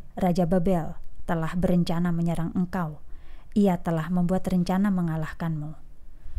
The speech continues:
Bangsa itu merasa aman dan tenang sehingga tidak mempunyai pintu gerbang atau pagar untuk melindunginya.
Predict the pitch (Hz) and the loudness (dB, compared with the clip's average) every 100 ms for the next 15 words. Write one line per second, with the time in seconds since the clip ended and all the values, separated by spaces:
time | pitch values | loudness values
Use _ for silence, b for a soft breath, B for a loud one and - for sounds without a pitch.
0 | B 202 208 202 214 - 190 220 208 190 | B 0 2 2 0 0 0 2 2 2
1 | 160 - - 165 170 185 196 175 170 165 | 0 0 -2 0 0 2 2 0 -2 -2
2 | 185 185 151 156 - - 180 180 180 180 | 2 2 0 -4 -8 -2 0 2 2 2
3 | 165 196 175 - 170 165 175 180 - 180 | 0 0 0 0 -2 0 0 0 2 0
4 | 185 165 196 185 175 196 208 185 170 165 | 0 0 0 2 2 2 0 -4 -2 -2
5 | 185 180 185 180 - 190 180 175 160 170 | 0 2 2 2 0 -2 -2 -2 0 0
6 | 170 180 180 170 151 156 | 2 4 4 2 0 -6